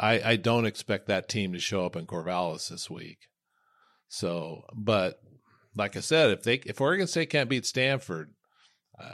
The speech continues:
I think five and seven's a real possibility. Now, if they do beat Stanford, then I think, you know, uh, you feel good from, you know, and, and you look good doing it, then stuff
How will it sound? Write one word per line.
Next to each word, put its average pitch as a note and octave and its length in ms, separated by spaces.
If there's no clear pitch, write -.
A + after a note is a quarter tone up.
I A#2 100
think B2+ 260
five A#2 260
and G2+ 160
seven's G#2+ 440
a F2 60
real F#2 160
possibility. F2+ 920
Now, C3+ 200
if C3 100
they C3 100
do D#3+ 160
beat F#3 240
Stanford, E2+ 760
then G3 200
I B3+ 120
think, G3 400
you D#3+ 160
know, C3+ 340
uh, - 40
you C3 180
feel E3+ 280
good E3 280
from, B2+ 160
you B2+ 220
know, B2+ 180
and, C3+ 240
and C#3 220
you B2+ 100
look D#3+ 200
good C#3 200
doing C#3+ 440
it, G#2 300
then G3+ 580
stuff - 800